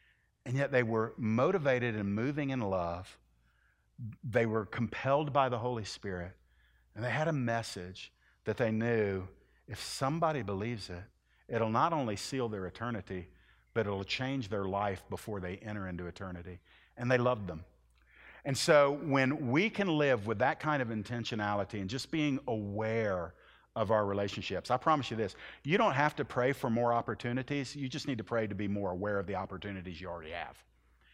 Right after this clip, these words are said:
And so when we are aware of our opportunities and we really care about somebody, it brings a natural flow to our engagement with them about the gospel. And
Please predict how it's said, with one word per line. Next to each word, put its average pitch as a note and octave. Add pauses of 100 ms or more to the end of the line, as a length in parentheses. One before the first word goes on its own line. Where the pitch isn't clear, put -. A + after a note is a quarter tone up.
(420)
And C#3
so C3+
when C3+
we F3+
are B2+
aware B2
of E3+
our D3+
opportunities B2+ (280)
and B2
we A#2
really D3
care G3
about G#2+
somebody, F2 (280)
it -
brings D3+
a G#2+
natural A2
flow F#2+ (320)
to A2
our G#2+
engagement G#2+
with G2
them F#2+
about F#2
the A2
gospel. F#2+ (600)
And C#3